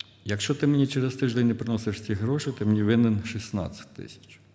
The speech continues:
Ви розумієте, з ким справу має, ні? Коли це на-, називається, ставлять на щочик. «Якщо через тиждень не приносиш шістнадцять, ти мені винен тридцять дві».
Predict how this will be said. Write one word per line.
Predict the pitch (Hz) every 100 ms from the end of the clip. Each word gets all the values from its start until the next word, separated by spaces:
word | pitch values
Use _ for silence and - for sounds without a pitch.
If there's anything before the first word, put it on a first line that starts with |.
| _ _ _ _ _ _ _ _ _ _ _ _ _ - _
Ви | - 107
розумієте, | 117 113 135 151 139
з | 98
ким | - 90
справу | - 95 87 85
має, | 82 80
ні? | 90 117 - - - _ _
Коли | - 107 104 87 -
це | 117
на-, | 123 110
називається, | 104 95 104 107 104 95
ставлять | - 98 101 98 98
на | 95
щочик. | - - 80 - - - _ _ _ _ _ _ - -
«Якщо | 95 95 120
через | - 107 110
тиждень | 113 107 107 104
не |
приносиш | 104 110 107 104 107
шістнадцять, | - 117 - 185 139 107
ти | 104
мені | 107 107
винен | 117 139 117
тридцять | 107 107 107 95
дві». | 82